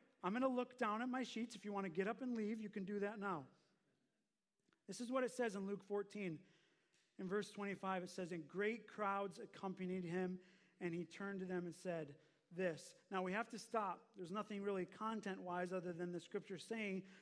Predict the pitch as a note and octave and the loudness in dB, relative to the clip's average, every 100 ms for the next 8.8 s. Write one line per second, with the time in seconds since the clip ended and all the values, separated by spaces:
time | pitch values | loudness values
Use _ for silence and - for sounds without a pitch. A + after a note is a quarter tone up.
0 | - - A3+ A#3+ C#4 B3+ A#3 G3+ G3+ A3 | -14 -2 2 2 2 -2 -2 2 4 2
1 | A#3 A#3 A#3+ C#4 B3+ A#3 - F#3 G3 F3+ | 2 2 2 0 2 0 0 -2 -2 0
2 | G3 A3 A3+ - B3+ C4+ A#3+ D#3+ - - | 2 2 0 -2 2 4 2 -2 -12 -18
3 | - G#3+ B3 C#4+ B3+ - B3+ B3 A3+ A3 | -2 2 4 4 2 2 2 4 4 2
4 | G3+ B3 C4 - A#3+ F3+ A3+ A3 G3 G#3+ | 2 2 2 -2 -4 0 0 0 0 2
5 | A#3 C#4+ D#4 D#4+ B3 D4+ D4+ C4 E3+ - | 4 4 6 4 4 4 4 2 0 -2
6 | - _ _ - B3 B3 - C#4+ D#4 D#4 | -20 _ _ -2 0 0 0 4 6 4
7 | C4+ B3 C#4+ G#3+ E3 D#3 _ _ _ _ | 4 4 4 2 -2 -8 _ _ _ _
8 | _ - - B3+ C4+ C#4+ C#4+ | _ -12 2 4 6 4 0